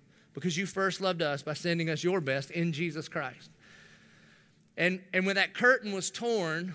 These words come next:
we are invited into the throne room of God 'cause he is the almighty sovereign king of the universe. But if you're a believer, he just happens to be your dad.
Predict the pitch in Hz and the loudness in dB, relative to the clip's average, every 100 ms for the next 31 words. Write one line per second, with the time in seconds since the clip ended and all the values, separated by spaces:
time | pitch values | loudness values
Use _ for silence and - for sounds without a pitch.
0 | - 160 220 233 202 180 185 165 147 202 | -6 0 0 2 2 4 2 0 4 6
1 | 220 190 165 180 160 175 165 196 214 233 | 6 4 2 0 -2 -4 -2 0 2 4
2 | 220 226 214 190 170 190 147 135 147 147 | 4 2 2 2 4 4 4 0 -4 -10
3 | - _ - 185 180 240 233 160 170 156 | -16 _ -12 -8 -2 2 2 2 -4 -2
4 | 180 208 202 202 185 - 190 190 180 - | 0 2 2 2 -2 0 0 0 -4 -4
5 | 214 196 180 160 196 185 139 131 139 - | -4 -2 -4 -2 -2 -2 -4 -4 -6 -10
6 | - - _ _ _ - 175 185 214 185 | -14 -18 _ _ _ -6 -4 0 2 4
7 | 156 165 226 247 165 160 170 175 165 202 | 2 2 2 2 2 0 0 -2 -6 -6
8 | 180 147 180 151 120 120 127 143 | -6 -6 -4 -4 -4 -4 -6 -8